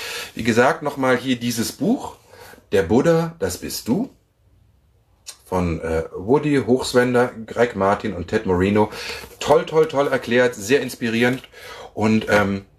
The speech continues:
wenn ihr möchtet, ich begleite euch gerne die nächsten Wochen.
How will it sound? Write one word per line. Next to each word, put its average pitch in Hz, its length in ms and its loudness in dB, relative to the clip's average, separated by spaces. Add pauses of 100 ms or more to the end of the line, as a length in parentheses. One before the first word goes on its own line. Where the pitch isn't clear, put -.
(100)
wenn 113 100 2
ihr 117 80 4
möchtet, 147 400 2
ich - 100 -8
begleite 143 400 0
euch 127 180 2
gerne 127 260 2
die 110 100 2
nächsten 110 360 0
Wochen. 110 300 0